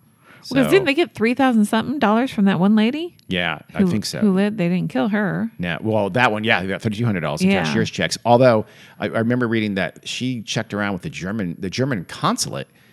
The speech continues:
Speaker 2: would, for a long time, check with banks and seeing if anybody had cashed those checks, and no one had. It doesn't mean they couldn't have been
Speaker 1: Oh.
Speaker 2: laundered somehow.
Speaker 1: Yeah.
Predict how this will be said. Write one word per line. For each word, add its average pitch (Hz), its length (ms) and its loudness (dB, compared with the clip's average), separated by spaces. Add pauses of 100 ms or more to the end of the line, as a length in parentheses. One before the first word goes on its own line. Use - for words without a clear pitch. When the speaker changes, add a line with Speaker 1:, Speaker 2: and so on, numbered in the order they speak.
(440)
Speaker 2:
would, 87 360 -4 (680)
for 117 200 0
a 104 60 2
long 135 260 2
time, 127 320 0
check 110 220 -4
with 90 220 -6
banks 107 360 -4
and 80 140 -8
seeing 98 200 -6
if 82 60 -6
anybody 87 240 -6
had 78 100 -8
cashed 87 280 -8
those 71 280 -10
checks, 120 320 -8
and 90 80 -4
no 87 80 -4
one 80 80 -6
had. 90 240 -6
It 71 40 -8
doesn't 80 220 -10
mean 80 120 -8
they 76 80 -8
couldn't - 240 -12
have 76 120 -16
been 113 120 -6
Speaker 1:
Oh. 180 340 2
Speaker 2:
laundered 160 320 -4
somehow. 151 340 -12
Speaker 1:
Yeah. 156 360 -4